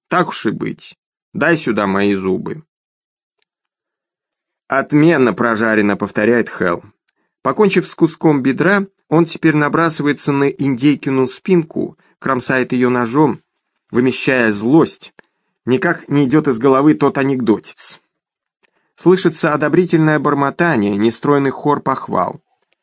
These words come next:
Овощной жульен объеденья. «Арон, ваш хлеб и вправду великолепен.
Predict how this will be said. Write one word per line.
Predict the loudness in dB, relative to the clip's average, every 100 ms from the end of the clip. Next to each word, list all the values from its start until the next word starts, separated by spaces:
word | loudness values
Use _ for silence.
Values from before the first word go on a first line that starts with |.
| _ _ _ _ _ _
Овощной | -2 0 0 2 2 4
жульен | 4 2 4 2 2
объеденья. | -2 -2 -2 0 0 0 -2 -8 -12 -16 -20 _ _ _ _
«Арон, | -2 4 6 6 4
ваш | 2 0 0
хлеб | 2 2 2
и | 0
вправду | 2 0 2 2
великолепен. | 2 2 2 4 2 -2 -8 -10